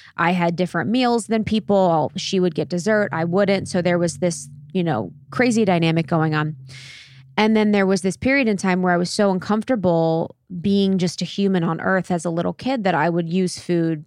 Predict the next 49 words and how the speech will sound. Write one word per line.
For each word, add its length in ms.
to 180
numb. 460
And 200
so 160
from 200
a 60
young 260
age, 180
I 80
found 320
food 200
to 80
be 120
incredibly 880
amazing. 480
It 60
was 100
a 60
great 300
escape 360
for 140
me. 240
And 120
it 60
was 120
always 220
there 160
for 140
me. 180
It 40
was 100
this 160
beautiful 340
comfort 380
that 160
was 180
always 300
there 160
for 160
me 160
that 140
I 80
could 140
always 300
count 260
on 120
to 100
support 380
me. 160